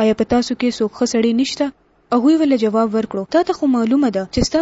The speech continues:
په لوڼو کې زموږ هیڅ حصه نشته. او تا ته دا هم معلومه ده چې موږ څه غواړو.» ولې چې دا قوم انتهایی بد اخلاقۍ کې مبتلا وو، هوموسیکشوالز وو، نو ولې چې فرشتې خو د ځوان الکانو په شکل کې راغلي وي، نو دوی هغوی سره هم بدکاري کول غوښتله.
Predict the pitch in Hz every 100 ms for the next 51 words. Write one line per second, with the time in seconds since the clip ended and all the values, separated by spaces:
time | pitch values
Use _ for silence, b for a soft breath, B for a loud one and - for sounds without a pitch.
0 | 330 294 302 311 302 302 247 254 269 240
1 | 294 254 - 226 226 - - - 226 247
2 | 247 226 226 220 269 320 240 208 202 190
3 | 190 - 247 285 269 - 247 202 185 185
4 | - _ _ - 240 320 370 339 285 294
5 | - 302 294 240 220 233 220 233 269 233
6 | 214 220 214 226 214 226 247 254 254 220
7 | 202 202 208 233 233 311 240 233 - 262
8 | - 240 202 220 285 _ _ _ - 247
9 | 269 330 320 262 240 - 277 285 294 269
10 | 233 202 247 269 269 220 214 247 262 247
11 | 208 240 254 240 214 202 208 269 240 226
12 | - 247 233 247 302 359 - 233 311 302
13 | 277 247 294 240 226 220 214 226 214 196
14 | 190 - 196 190